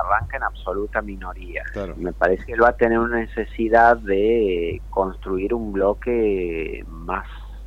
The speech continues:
Speaker 1: amplio que respalde sus medidas de gobierno.
Speaker 2: Ujú.
Speaker 1: La primera posibilidad la tiene con el bloque del pro, ¿no? Eh, es decir, el apoyo que dieron Mauricio Macri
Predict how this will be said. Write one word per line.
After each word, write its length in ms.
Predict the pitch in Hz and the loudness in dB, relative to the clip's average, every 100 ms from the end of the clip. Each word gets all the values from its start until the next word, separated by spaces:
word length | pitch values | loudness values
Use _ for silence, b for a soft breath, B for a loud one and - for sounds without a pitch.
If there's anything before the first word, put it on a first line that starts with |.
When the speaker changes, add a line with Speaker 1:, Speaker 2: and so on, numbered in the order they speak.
| - | 0
Speaker 1:
amplio 480 | 110 113 101 98 101 | 2 2 2 0 0
que 100 | - | -2
respalde 520 | 82 80 - 92 95 | -2 -2 4 4 4
sus 200 | 95 85 | -2 -10
medidas 400 | 87 87 90 92 | -6 -2 -2 -2
de 80 | 92 | 0
gobierno. 560 | 92 101 107 95 92 101 | 4 6 6 6 2 -2
Speaker 2:
Ujú. 300 | 101 98 90 - - - - | -4 -12 -12 -14 -14 -14 -12
Speaker 1:
La 160 | - 98 | 0 0
primera 640 | - 104 117 147 143 113 98 - | 2 4 6 8 10 8 4 -2
posibilidad 720 | - 92 - 101 95 98 110 | 0 0 0 -4 -2 0 2
la 140 | 123 110 | 2 0
tiene 280 | - 104 104 | -2 -6 -6
con 180 | 98 | -6
el 80 | 92 | -4
bloque 340 | 87 95 - 95 | 0 0 0 -4
del 140 | 92 | -4
pro, 420 | - 117 101 - - - - | 2 6 6 4 -4 -14 -10
¿no? 200 | 95 113 - - | -8 -8 -12 -12
Eh, 260 | - 87 - | -10 -10 -12
es 80 | - | -12
decir, 320 | 82 - 87 | -12 -8 -4
el 120 | 90 | 2
apoyo 440 | 85 - 104 107 110 | 2 6 6 8 6
que 140 | 101 | 4
dieron 400 | 92 104 104 101 | 2 4 4 0
Mauricio 640 | 92 90 90 92 95 - 98 | -4 -2 0 0 -2 -4 -2
Macri 680 | 101 104 101 101 87 87 | 2 0 0 -8 -10 -12